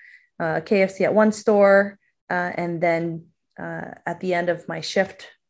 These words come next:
from nine to four, then I would start the next shift at another K F C about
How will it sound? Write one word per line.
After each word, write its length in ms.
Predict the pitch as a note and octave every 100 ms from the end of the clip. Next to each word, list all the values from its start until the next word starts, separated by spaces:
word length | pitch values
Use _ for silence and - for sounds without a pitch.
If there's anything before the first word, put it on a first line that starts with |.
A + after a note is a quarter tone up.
| _
from 280 | F#3 E3 E3
nine 380 | E3 D#3+ E3
to 480 | E3 - D3+ D3+ D#3 _ _
four, 540 | - A3 G#3 G#3 G#3 - - _ _
then 120 | F3
I 140 | E3+ E3+
would 180 | E3 D#3+
start 280 | F3 E3
the 60 | E3+
next 280 | E3+ E3 -
shift 240 | E3+ E3
at 120 | F3
another 360 | E3 E3 E3 E3+
K 200 | - E3+
F 80 | E3+
C 180 | C4 D#4
about 420 | G#3+ F#3+ F#3